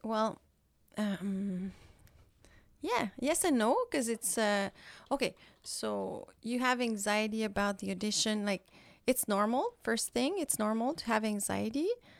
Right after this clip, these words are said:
uh, because it is a stressful thing. So sometimes when we try to fight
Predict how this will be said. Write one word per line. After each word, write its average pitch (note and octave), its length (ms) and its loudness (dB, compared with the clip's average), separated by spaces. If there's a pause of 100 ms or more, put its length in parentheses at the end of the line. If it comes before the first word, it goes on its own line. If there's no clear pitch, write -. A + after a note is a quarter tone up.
(280)
uh, G#3 360 0
because A#3 320 -2
it A#3 100 -4
is D4 180 2
a B3+ 60 -2
stressful - 520 -2
thing. A3+ 340 2 (760)
So A3+ 380 0
sometimes F4+ 460 -2
when B3 140 0
we A3+ 100 0
try A3+ 300 -2
to - 140 -12
fight - 760 0